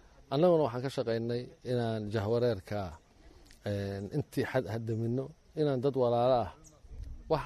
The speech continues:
aanan muxuu ahaa meesha oolin, inaanan cuqdad lagu kala gelin, inaan muujinno inay dadku yihiin dad ayagu is ogol. Waana ay arrintaasuna, een, runtii, een,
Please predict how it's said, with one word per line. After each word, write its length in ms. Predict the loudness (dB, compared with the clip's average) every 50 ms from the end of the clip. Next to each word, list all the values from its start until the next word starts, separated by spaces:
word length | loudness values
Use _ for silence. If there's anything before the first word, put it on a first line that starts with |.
| -6
aanan 420 | -6 -4 -2 -2 -2 -2 -2 -4 -4 -4 -4 -2 -2 -2 -2 -4 -8 -10 -12 -12 -10 -8 -6 -4 -2
muxuu 280 | 0 0 2 2 2 2 2
ahaa 240 | 0 0 -2 -2
meesha 320 | 2 4 4 4 4 2 -2
oolin, 420 | 0 2 0 2 2 0 -2 -2 -4 -6 -6
inaanan 400 | -4 -2 -2 0 0 -2 -2 -2
cuqdad 280 | -2 0 2 2 2 2
lagu 180 | 2 2 0 0
kala 220 | 0 0 0 0
gelin, 320 | 2 0 2 2 2 0 -2 -6 -10 -12 -8 -8 -8 -6 -6 -10 -12 -14 -14 -6 2
inaan 320 | 2 4 4 4 2 2 2
muujinno 480 | 0 0 0 0 0 0 0 0 0 0 0
inay 200 | 0 0 0 2
dadku 280 | 2 0 0 0 0
yihiin 400 | 0 0 0 2 2 2 2 2 4
dad 140 | 2 2 2
ayagu 360 | 2 2 2 2 2 2 0 -2
is 120 | -4 -6 -6 -6
ogol. 360 | -6 -6 -4 0 0 0 0 -2 -8 -16 -20 -20 -20 -20 -18 -18 -16 -18 -18 -18 -18 -20 -20 -20 -20 -20 -10 -2
Waana 380 | 2 4 4 4 4 0 -2 -4 -4
ay 120 | -4 -4 -4
arrintaasuna, 720 | -2 -2 -4 -4 -2 -2 -4 -4 -4 -6 -8 -8 -8 -10 -14 -18 -20 -20 -20 -20 -20 -20 -18 -14
een, 220 | -10 -8 -8 -8 -6
runtii, 560 | -6 -6 -6 -6 -6 -6 -6 -6 -6 -8 -10 -14 -20 -20 -20 -20 -20 -20 -20 -20 -20 -14 -10
een, 520 | -8 -8 -8 -8 -8 -8 -8 -8 -10